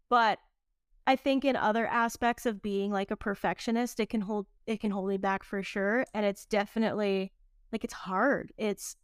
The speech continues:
it's really difficult to do something. And I know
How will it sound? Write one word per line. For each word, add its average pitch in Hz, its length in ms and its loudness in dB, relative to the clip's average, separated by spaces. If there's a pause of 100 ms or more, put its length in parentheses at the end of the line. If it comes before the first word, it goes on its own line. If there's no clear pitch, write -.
(280)
it's 233 100 0
really 294 320 2
difficult 240 720 2 (100)
to 233 260 0
do 226 300 -2
something. 196 720 0
And 208 140 0
I 202 160 2
know 208 600 2